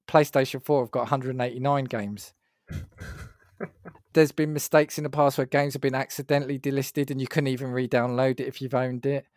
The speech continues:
Speaker 1: And, and, like, recently they made, did you ever play the Fear games?
Speaker 2: I don't think so, no.
Speaker 1: They made them backwards compatible, and I thought, "Brilliant, I'll, I'll buy it online."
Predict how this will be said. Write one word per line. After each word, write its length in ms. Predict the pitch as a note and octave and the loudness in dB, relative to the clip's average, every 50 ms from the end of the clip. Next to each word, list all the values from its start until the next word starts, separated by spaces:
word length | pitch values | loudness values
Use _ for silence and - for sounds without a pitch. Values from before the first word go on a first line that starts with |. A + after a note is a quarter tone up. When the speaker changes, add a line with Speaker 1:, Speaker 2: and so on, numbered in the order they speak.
| _ _ _ _ _ _ - | _ _ _ _ _ _ 2
Speaker 1:
And, 200 | D#3 D#3 D#3+ D#3 | 2 2 2 2
and, 280 | - E3 D#3 D#3+ D3+ - - | 0 0 0 0 -4 -8 -2
like, 240 | F3 E3 D#3+ D#3 E3+ | 2 4 4 4 4
recently 460 | F3 F#3 F3+ - - C3+ C3+ B2+ B2+ | 2 2 2 0 -2 -2 -2 -2 2
they 160 | B2 D3 D3+ | 2 2 4
made, 320 | D3+ D3+ D3 C#3+ C3+ - - - - - - _ _ _ _ | 6 4 4 4 2 -2 -6 -10 -12 -16 -20 _ _ _ _
did 140 | - E3 D3+ | -10 -2 4
you 80 | A3 A#3 | 6 6
ever 140 | G#3+ G3+ | 6 4
play 180 | F#3+ - G3+ F#3+ | 4 4 4 4
the 100 | E3 E3+ | 6 2
Fear 340 | - - - G#3 G3 F3+ D3 | -2 2 4 4 6 6 4
games? 640 | - C3 A2+ G#2+ G#2 G2 G2+ G2 - - - - - - - - | 2 0 -2 -2 -2 -4 -6 -8 -10 -12 -14 -16 -20 -20 -18 -14
Speaker 2:
I 140 | - F2 F2 | -12 -10 -6
don't 180 | - F#2 D2+ D2+ | -6 -6 -6 -6
think 180 | F2+ E2 D2 | -8 -10 -10
so, 200 | - - F2 F2+ | -10 -10 -8 -8
no. 260 | E2+ F2 E2+ E2+ E2+ E2 F2 - - | -6 -6 -6 -6 -8 -10 -12 -8 0
Speaker 1:
They 100 | - E3 | 2 4
made 200 | F3+ G3+ G#3+ G#3+ F3+ | 6 6 6 6 4
them 120 | F3 D#3+ | 2 2
backwards 320 | D3 D#3+ B2+ C3+ C#3+ B2+ - | 2 2 2 2 -2 -2 -4
compatible, 540 | - C#3 C3 - G#3+ G#3 D3+ C3+ C#3 A#2 | -8 -12 0 4 4 4 4 2 -2 -2
and 100 | A2 A#2 | 2 2
I 60 | C#3 D3 | 2 2
thought, 240 | C#3 D#3 - _ | 2 -2 -6 _
"Brilliant, 500 | - G3 C4+ C#4 G#3 D3+ A#2 G2+ G#2 A2+ - _ _ _ _ _ _ _ _ _ _ | -6 -4 -2 -2 0 0 0 -2 -2 -6 -10 _ _ _ _ _ _ _ _ _ _
I'll, 120 | D#3+ E3+ - | -4 -2 -2
I'll 120 | F3 - - | -2 0 4
buy 240 | - G3 G3 F3+ D#3+ | 4 6 6 6 4
it 80 | C3+ | 2
online." 500 | A#2 C#3 D3+ E3 G3+ G#3+ D3+ A2 G#2 A2+ | 0 -2 0 0 0 0 0 -2 -6 -12